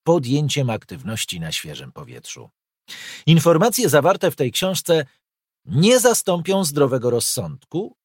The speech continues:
ani właściwej oceny sytuacji, które są kluczowe przy podejmowaniu decyzji i minimalizowaniu ryzyka. Nie da się też opisać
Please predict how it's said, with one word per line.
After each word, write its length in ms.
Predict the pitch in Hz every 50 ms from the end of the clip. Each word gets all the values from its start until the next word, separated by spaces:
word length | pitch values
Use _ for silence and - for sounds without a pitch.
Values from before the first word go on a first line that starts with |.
| _ _
ani 380 | - 131 151 170 185 196 202 185
właściwej 600 | 151 165 160 139 - - - 180 165 165 156 156
oceny 340 | 147 - - 165 151 156 139
sytuacji, 760 | - 156 135 - 151 151 151 135 113 - - - 71 65 -
które 320 | _ _ - 71 67 67
są 240 | - - 65 64 - _
kluczowe 640 | 113 117 120 - - 143 139 131 131 147 147 147
przy 280 | 135 - - - - -
podejmowaniu 760 | - - 107 82 110 104 98 104 101 87 113 110 95 82 73
decyzji 600 | 67 151 165 160 - 165 165 147 135 156 160 143 _ _
i 200 | 139 127 123 120 104
minimalizowaniu 1300 | 120 131 143 170 202 202 196 185 180 165 151 147 143 127 120 110 95 113 98 90 110 110 110 107 101 92
ryzyka. 540 | 98 98 - - 69 - - - 50 - _ _ _ _ _ _ _ _ - - - - - - _ _ _ _ _ _ _ _
Nie 220 | - 120 156 165
da 140 | 156 135 -
się 140 | - - 76
też 200 | - - - -
opisać 520 | - - - 110 - - 180 185 - -